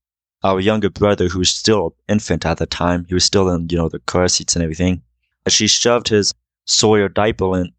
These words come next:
in our face and, like, she had us eat it. And it was, I doubt, you know, you really care, but the best way to describe the taste is if you ever put a nine volt battery on your tongue and you get, like, that kind of electrified taste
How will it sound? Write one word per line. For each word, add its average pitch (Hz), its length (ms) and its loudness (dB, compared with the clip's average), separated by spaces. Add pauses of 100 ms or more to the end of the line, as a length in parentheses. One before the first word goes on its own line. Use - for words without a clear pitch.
(140)
in 95 140 0
our 95 120 2
face 127 380 -2
and, 92 100 -4
like, 87 260 -2
she - 220 0
had 92 200 0
us 90 220 -4
eat 117 180 2
it. 87 160 0
And 90 100 -2
it 90 100 2
was, 98 260 0 (300)
I 110 80 0
doubt, 113 220 2
you 101 80 -2
know, 95 80 0
you 90 160 -4
really 87 200 0
care, 107 300 -4
but 92 140 -4
the 90 80 -4
best 101 260 0
way 101 80 4
to 90 140 0
describe 101 500 -2
the 87 80 -8
taste - 400 0
is 87 140 -4
if 87 100 -4
you 95 60 2
ever 92 80 2
put 90 160 0
a 87 60 0
nine 90 280 0
volt 90 300 -2
battery 90 340 2
on 87 160 0
your 82 80 -2
tongue 92 560 -2 (140)
and 92 120 2
you 87 60 0
get, 90 140 0
like, 87 180 -2
that - 140 -4
kind 95 140 0
of 90 100 -4
electrified 85 720 -4
taste - 480 0